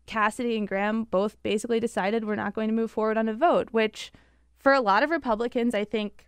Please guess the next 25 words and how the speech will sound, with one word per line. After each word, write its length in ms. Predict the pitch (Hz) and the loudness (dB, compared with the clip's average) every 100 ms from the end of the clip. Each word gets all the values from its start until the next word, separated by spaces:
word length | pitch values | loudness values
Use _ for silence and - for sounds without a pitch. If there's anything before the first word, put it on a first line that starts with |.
| _ | _
was 180 | 220 208 | -4 -4
a 60 | |
good 220 | 202 285 | 0 -2
thing, 400 | - 196 175 202 240 | 0 0 0 -4 -4
uh, 240 | 202 196 196 | -2 0 0
but 180 | 208 | -4
for 100 | - | -4
the 80 | 220 | -6
party, 500 | 214 226 294 233 190 | -6 -4 -2 -2 -4
looks 340 | 202 247 - - | -2 -4 -2 -4
like 380 | 165 180 - _ | -4 -6 -14 _
an 140 | - 190 | -8 -6
embarrassment, 720 | 185 156 180 - 214 214 - | -4 -6 -8 -8 -6 -8 -8
even 240 | 214 202 196 | -6 -4 -2
though 120 | 185 | -2
they 100 | 180 | -4
didn't 160 | 180 | -6
move 160 | - 185 | -6 -6
forward 260 | - 196 - | -2 -2 -2
with 160 | - | -8
it. 240 | - - - - - _ - | -10 -10 -18 -20 -20 _ -2
Um, 320 | 233 226 226 | 0 2 0
so 160 | 220 | 0
I'd 140 | 277 226 | 0 0
love 280 | 277 427 | 0 0